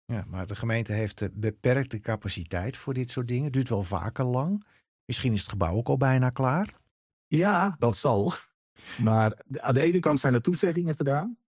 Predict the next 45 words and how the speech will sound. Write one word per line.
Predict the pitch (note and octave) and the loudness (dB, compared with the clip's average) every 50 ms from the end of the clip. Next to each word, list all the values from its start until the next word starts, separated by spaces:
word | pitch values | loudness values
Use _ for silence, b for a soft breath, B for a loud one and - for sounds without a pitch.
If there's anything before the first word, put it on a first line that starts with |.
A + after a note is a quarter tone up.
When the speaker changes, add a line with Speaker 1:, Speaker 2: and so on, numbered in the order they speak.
| _ | _
Speaker 1:
Mhm. | - A#2+ G#2 G#2+ A2+ A#2+ B2 - - | -4 -2 -2 -2 -2 -4 -6 -6 -2
Speaker 2:
En | A2+ A2 A2 G#2+ G#2+ - | 0 2 2 2 2 2
op | - A2 | 0 0
het | G#2+ A2 | 0 2
moment | A#2 A2 A2 A2 G#2+ G#2+ G#2 - - G2 | 2 4 4 4 4 2 0 0 0 0
dat | G#2 G2+ - | 0 0 -2
je | - G2+ | -4 -2
van | - A2 | 0 0
tevoren | G2+ G#2 - - A2+ A2+ A2 G#2+ | 0 0 -2 0 2 4 4 4
weet | G#2+ G#2+ G#2 - | 4 4 4 4
dat | G#2 G#2 - | 2 0 0
je | - - G#2 G2+ G2 | 0 0 2 2 2
een | F#2 G2 | 0 -2
toezegging | - - A#2 - - A2 G2 G2+ | 0 -2 -2 0 0 2 2 2
niet | G#2 G2+ | 2 2
kan | - G2 F#2+ | 2 2 4
waarmaken, | G#2 A2 A#2 A#2 A2 G#2 F#2+ F2+ E2+ - F2+ E2 - F#2 | 4 4 4 4 4 4 4 2 0 0 -2 -2 -2 0
dan | G2 G2+ | 2 2
moet | G#2+ G#2+ G2+ - | 2 2 2 2
je | - | 2
hem | F#2+ F2+ F2+ | 2 4 4
niet | F2 F2 | 4 4
doen. | F#2+ B2 D3+ F3 E3+ _ _ | 4 2 2 0 -2 _ _
Speaker 1:
Mhm. | - B2+ A#2 G#2 G#2+ G#2+ - _ _ _ _ _ _ _ _ | -2 -2 0 0 -2 -6 -8 _ _ _ _ _ _ _ _
Speaker 2:
En | - - A#2+ A#2+ A#2 A2+ - - | -2 2 4 4 4 2 2 2
aan | A2+ A2+ | 2 2
de | A2 A2+ | 4 4
andere | A2 C3 C3+ C3 B2 A#2 | 4 4 4 4 2 2
kant | - - A#2+ A2+ A2+ G#2+ - - - | 2 2 4 4 4 2 0 -6 -16
zijn | - - A#2 A2 G#2+ | -6 -2 0 2 2
er | A2 G#2 | 2 2
in | G#2 G#2 | 2 2
de | G#2 F#2+ | 2 2
directe | F#2 A2+ A2 A#2 A2 - - | 2 2 2 2 0 -2 -6
omgeving | - A#2 G#2+ - A2 A2 A2 G#2+ - G#2+ F#2+ | -6 -6 -4 -2 0 0 0 0 0 -2 -2
ook | G2+ G#2+ G#2 - | -2 -2 0 0
al | G#2+ G2+ F#2+ G2 F#2 - - _ | 0 0 0 0 -4 -6 -6 _
twee | - A2+ A2 A2+ - | 0 2 2 2 2
ongevallen | A2+ A2 G#2 - - - G#2 G2+ G2 | 2 0 0 0 -2 0 0 2 2
geweest | F#2+ G2+ F#2+ G2 F#2 F2+ F2+ - | 2 2 2 2 2 2 0 0
met | F#2+ F#2 F2+ - | 0 -2 0 2
een | G#2+ G2+ | 2 2
dodelijke | F#2 G#2 A2 C3 C#3 C3+ C3 - | 4 4 4 4 4 2 2 2
afloop. | A#2+ A#2+ B2 - B2 A#2 A#2 A#2+ A#2+ - - _ _ _ _ _ _ _ _ _ _ - | 2 2 2 2 2 2 2 2 0 -2 -8 _ _ _ _ _ _ _ _ _ _ -2
Dus | B2+ B2+ D3 C#3+ - - - - | 0 2 2 2 0 -4 -12 -16